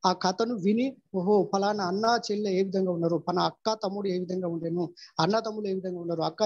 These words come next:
చెల్లెలు, అమ్మ నాన్నలు ఏ విధంగా ఉండేది" అనేటువంటి ఆ విషయాన్ని కూడా పిల్లలు అర్థం చేసుకుంటుంటారు. కాబట్టి ఇక్కడ కథల ద్వారా మనకు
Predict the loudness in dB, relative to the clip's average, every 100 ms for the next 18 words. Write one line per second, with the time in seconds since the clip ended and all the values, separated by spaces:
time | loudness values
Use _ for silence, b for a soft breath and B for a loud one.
0 | 0 2 2 2 0 0 2 2 2 0
1 | 0 0 0 -2 -2 0 0 0 2 2
2 | 0 -4 B B -2 -2 -4 -2 -4 -2
3 | -2 0 0 -2 _ b _ -2 0 0
4 | -2 0 -2 -6 -4 0 0 -2 -2 0
5 | 2 2 -2 _ -8 -2 0 2 2 2
6 | -4 -2 -2 -2 -2 0 0 -2 -2 0
7 | 2 2 -2 B B -2 0 2 0 0
8 | -2 0 -2 -2 -2 0 0